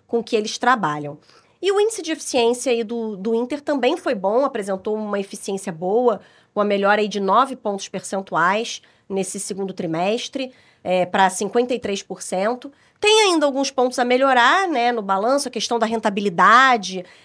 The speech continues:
né, o, o, o Inter tem uma, uma meta de rentabilidade de trinta por cento, o roi de trinta por cento em dois mil e vinte e sete.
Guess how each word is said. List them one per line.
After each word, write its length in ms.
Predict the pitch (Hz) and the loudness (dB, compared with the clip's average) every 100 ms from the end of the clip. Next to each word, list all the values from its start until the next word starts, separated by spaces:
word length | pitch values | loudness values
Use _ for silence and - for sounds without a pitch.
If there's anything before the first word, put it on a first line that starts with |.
| - | 0
né, 180 | 214 233 | 4 6
o, 60 | 226 220 | 4 0
o, 360 | 202 202 208 | -2 -2 0
o 60 | 208 | 0
Inter 320 | 262 262 - | 0 -2 -4
tem 260 | - 240 269 | 2 2 4
uma, 440 | 254 233 220 190 | 2 2 2 0
uma 200 | 208 208 | 0 0
meta 300 | 202 220 240 | 4 2 2
de 220 | 196 196 | -6 -4
rentabilidade 640 | 190 202 208 202 190 202 220 | -4 -4 -6 -4 0 -2 -2
de 120 | 190 | -6
trinta 360 | - 262 320 320 | -4 -2 -2 -4
por 220 | 277 - | -8 -8
cento, 580 | - 196 214 226 233 226 _ _ - | -2 0 -2 -4 -8 -10 _ _ -10
o 60 | |
roi 400 | 170 214 220 240 | 0 6 6 6
de 120 | 214 | 2
trinta 340 | 202 247 302 311 | -2 -2 -2 -4
por 220 | 254 240 | -6 -6
cento 580 | - 214 233 247 262 247 | -2 2 2 0 -4 -2
em 200 | 233 240 | 0 0
dois 140 | 233 240 | 0 0
mil 120 | 240 | -2
e 20 | |
vinte 160 | 240 254 | -2 -4
e 60 | |
sete. 520 | - 185 160 - - | 2 2 2 -4 -12